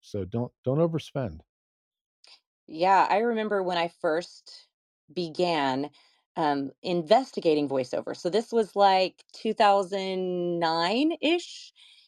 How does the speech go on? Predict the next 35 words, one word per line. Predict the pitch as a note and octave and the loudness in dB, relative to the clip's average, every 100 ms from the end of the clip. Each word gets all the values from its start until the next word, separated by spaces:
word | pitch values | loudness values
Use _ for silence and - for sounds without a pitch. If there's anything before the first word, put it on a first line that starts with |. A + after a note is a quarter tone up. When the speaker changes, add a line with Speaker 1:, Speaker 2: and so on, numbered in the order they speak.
| _ | _
Speaker 2:
You | A3+ A3 | -4 0
really | A3+ C4 B3+ G#3+ | 4 6 4 2
had | F#3 F#3+ E3+ | 2 4 4
to | F3 | 2
go | F3 E3 | 4 4
into | D#3+ - | 2 -2
a | D3+ | -8
studio, | - C#3+ D3+ D3+ C3+ C3 - - | -8 -8 -4 0 0 0 -4 -6
um, | D3 | -6
because | D3 - D#3 - | -8 -8 -8 -4
the, | D#3+ D3 C#3+ C3+ - - | -2 0 -2 -4 -10 -14
to | |
get | D#3+ G3 | -2 4
all | G3+ | 4
the | F3+ D#3 | 4 -2
equipment | - - E3+ F3+ E3 | -2 -2 -2 0 -4
and | D#3 | -2
stuff | D#3 D3+ | -4 0
set | D#3 | 2
up | A#3+ D4+ | 2 2
was | C4 | -4
so | - G#3 G#3 | 0 2 2
cost | - - F3 B3 - - | 0 2 2 2 -8 -8
prohibitive, | D3 - F#3 G#3 - - - _ _ _ _ _ | -8 -2 -2 0 -4 -6 -12 _ _ _ _ _
um, | F3 E3 D3+ D3 C#3+ - _ _ _ _ _ | 0 2 2 -2 -4 -10 _ _ _ _ _
that | F#3 F3 D#3+ - | 4 6 4 4
the | F#3 | 2
bar | D3+ F#3 G3 | 6 6 6
has | G3+ E3 - | 2 -2 2
dropped, | E3+ D#3 C3+ - | 4 6 4 0
right? | D#3+ D3+ D#3+ - | 2 2 0 -6
So | - F3 | 0 0
significantly, | F3 E3 E3 E3 D#3+ D3+ D3+ | 0 -6 -6 -8 -8 -6 -6
the | D3 | -4
gatekeeping | E3 E3 - D#3+ D3 D3+ C#3+ C#3 C#3 | -2 -4 -6 -12 -8 -6 -6 -8 -10